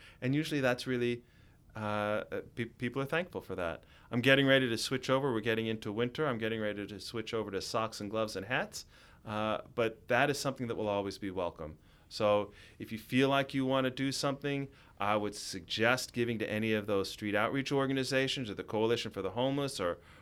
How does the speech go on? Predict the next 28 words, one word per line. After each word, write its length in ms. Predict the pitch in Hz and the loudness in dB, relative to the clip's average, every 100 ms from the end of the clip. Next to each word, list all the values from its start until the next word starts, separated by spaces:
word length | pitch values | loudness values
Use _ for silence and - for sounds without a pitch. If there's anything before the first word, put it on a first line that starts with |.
| - 110 | -8 2
or, 240 | 107 - | 4 4
or 160 | 123 120 | 4 6
any 240 | 135 143 135 | 8 8 6
of 100 | 107 | 4
the 80 | |
homeless 320 | 104 104 98 - | 0 0 -2 -6
providers 480 | 95 95 95 85 | -4 -2 -2 -4
across 360 | 87 - 92 82 | -8 -6 -4 -6
the 80 | - | -10
city, 440 | - 104 92 85 - - - - - | -6 -4 -4 -6 -14 -20 -20 -20 2
that's 380 | 120 123 127 - | 4 6 4 -2
a 60 | |
way 220 | 110 110 107 | 2 4 4
you 120 | 104 | 2
can 140 | 98 | -2
have 220 | 101 101 | -2 -2
a 40 | 95 | -2
broader 360 | 101 98 95 - | 0 2 2 0
impact 440 | 104 98 98 - | -6 -4 -6 -6
with 160 | 92 - | -10 -8
your 80 | 87 | -6
money. 560 | 92 113 110 80 71 - - - - - | 0 2 2 0 -6 -12 -20 -20 -6 4
But 320 | 101 101 - - - - - - - | 4 4 -2 -20 -20 -20 -20 -20 -14
if 180 | 98 85 | -12 -8
you 80 | 104 | -4
wanna 240 | 101 123 | 0 0
give 200 | 117 139 | 2 0
something, 440 | 147 98 85 90 | 0 -4 -6 -8